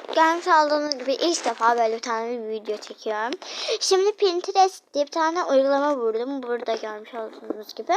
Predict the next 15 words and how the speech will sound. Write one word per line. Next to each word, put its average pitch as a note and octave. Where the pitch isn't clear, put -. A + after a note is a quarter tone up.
Ee, C#4
hemen G#4
Pinterest F#4
diye D#4
bir D4+
tane E4+
uygulama C#4+
var. D#4+
Orada C4+
çok -
tatlı -
şeyler B3+
var A#3+
ama A#3+
babam A#3